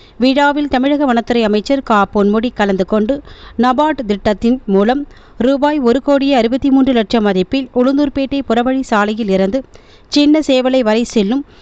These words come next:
மூன்று புள்ளி ஐந்து கிலோமீட்டர் தூரம் வரை போடப்பட்ட கலைஞர் நூற்றாண்டு விழா கல்லூரி தார் சாலையினை ரிப்பன் வெட்டி திறப்பு விழா செய்து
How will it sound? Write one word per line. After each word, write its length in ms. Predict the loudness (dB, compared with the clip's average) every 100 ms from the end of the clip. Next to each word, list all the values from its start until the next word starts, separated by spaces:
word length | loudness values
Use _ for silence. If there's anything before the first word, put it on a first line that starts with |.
| -8 0
மூன்று 320 | 2 2 0
புள்ளி 200 | 0 0 2
ஐந்து 240 | 0 -2
கிலோமீட்டர் 580 | -2 0 2 0 -2 0
தூரம் 260 | 2 2 0
வரை 140 | -2 -2
போடப்பட்ட 580 | -2 0 -2 -2 -4 -8 -14 -20 -6
கலைஞர் 460 | -4 0 2 2 0
நூற்றாண்டு 400 | 0 0 0 0
விழா 240 | 0 -2 -2
கல்லூரி 500 | -2 2 2 0 -4 -2
தார் 340 | 0 0 0
சாலையினை 440 | 0 0 0 -2 -4 -4
ரிப்பன் 340 | -2 0 0
வெட்டி 220 | -2 -4 -4
திறப்பு 340 | -2 -2 -2
விழா 240 | 0 0 0
செய்து 340 | -2 -2 -4